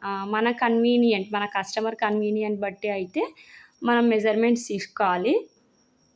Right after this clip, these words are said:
ఇదిగోండి ఇలా ఉంటుంది కప్ సైజు. నేను మీడియం అయితే ఇచ్చా ఇక్కడ.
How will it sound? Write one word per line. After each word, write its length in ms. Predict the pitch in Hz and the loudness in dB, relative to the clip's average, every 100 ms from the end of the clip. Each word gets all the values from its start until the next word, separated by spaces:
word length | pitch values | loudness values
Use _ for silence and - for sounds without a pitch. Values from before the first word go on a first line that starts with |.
| _ _ _ _ _ | _ _ _ _ _
ఇదిగోండి 480 | 220 220 220 208 220 | -2 2 2 2 2
ఇలా 240 | 285 208 180 | 2 2 0
ఉంటుంది 440 | 175 170 185 185 | -2 -4 -6 -6
కప్ 280 | 180 175 - | -6 -8 -4
సైజు. 280 | 202 190 262 | -2 0 2
నేను 200 | 311 254 | 4 4
మీడియం 440 | 220 220 226 233 | 4 4 4 4
అయితే 260 | 226 220 233 | 2 0 -2
ఇచ్చా 220 | - 208 | -2 -4
ఇక్కడ. 440 | 196 - 180 240 | -4 -6 -2 -2